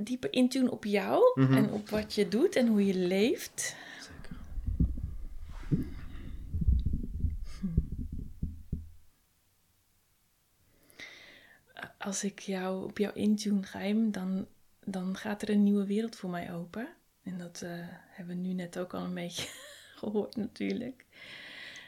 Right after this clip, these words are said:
Speaker 1: Ehm, de manier waarop je leeft, waarop je kijkt naar het leven, naar jezelf. En ja, dat is wel echt een hele mooie. Ik zie,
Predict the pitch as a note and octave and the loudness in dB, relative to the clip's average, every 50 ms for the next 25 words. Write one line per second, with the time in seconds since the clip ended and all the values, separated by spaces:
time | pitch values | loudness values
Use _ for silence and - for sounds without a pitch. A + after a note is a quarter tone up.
0 | - _ _ _ - - G3+ F#3+ F#3+ F#3+ F#3 F#3+ F#3+ F#3 F#3 F#3 F#3 F#3 F#3 F#3+ | -20 _ _ _ -10 -6 -4 -2 -2 -2 -2 -2 -4 -4 -6 -6 -6 -6 -4 -2
1 | F#3+ F#3+ G3 G3 G3 G3 G3 F#3+ F#3+ F#3+ F#3+ - G#3+ G3+ G3 G3 F#3+ F#3 F3+ F3+ | 0 2 4 6 6 6 6 4 2 2 2 4 4 6 6 6 4 4 2 2
2 | F#3 F#3 - - - - - - - F#3+ F3+ F3+ F#3 F#3+ - - - F3+ F3 F3 | 0 -2 -4 -8 -14 -14 -14 -12 -10 -8 -8 -8 -8 -10 -12 -12 -10 -8 -8 -8
3 | E3+ - - _ - F#3+ F3 F3 F3 F3 - - F#3 F3 E3+ E3+ E3+ F3 F3+ F3+ | -10 -14 -12 _ -4 -2 -2 -2 -4 -6 -6 -6 -6 -4 -4 -6 -6 -6 -4 -4
4 | F3 E3+ E3+ E3+ - F3+ F3 E3 E3+ F3 F3+ F3 - F3 E3 E3 E3 E3+ - - | -2 -2 -4 -4 -4 -6 -6 -6 -6 -6 -6 -6 -6 -6 -6 -6 -8 -10 -12 -10
5 | E3+ E3+ E3+ E3+ - _ _ _ _ _ _ _ _ - _ _ _ _ _ _ | -10 -10 -10 -12 -14 _ _ _ _ _ _ _ _ -20 _ _ _ _ _ _
6 | _ _ _ _ - G3+ F#3+ F#3+ G3+ G3 F#3+ F3+ F3 F3 F3+ - - - - - | _ _ _ _ -6 -4 -4 -2 -4 -4 -4 -4 -6 -6 -8 -6 -6 -6 -4 -2
7 | G3 G3 G3 G#3 - - - G3+ - - G#3 G#3 G3+ G#3 G#3+ G#3+ G#3 G#3 G#3 G#3 | -2 -2 -2 -4 -4 -6 -8 -8 -4 0 2 2 4 4 6 6 8 8 6 6
8 | G#3+ A3+ A3 G3+ F#3 F#3 - - - A3 G#3+ G3+ | 4 4 2 2 0 0 -2 0 0 2 2 0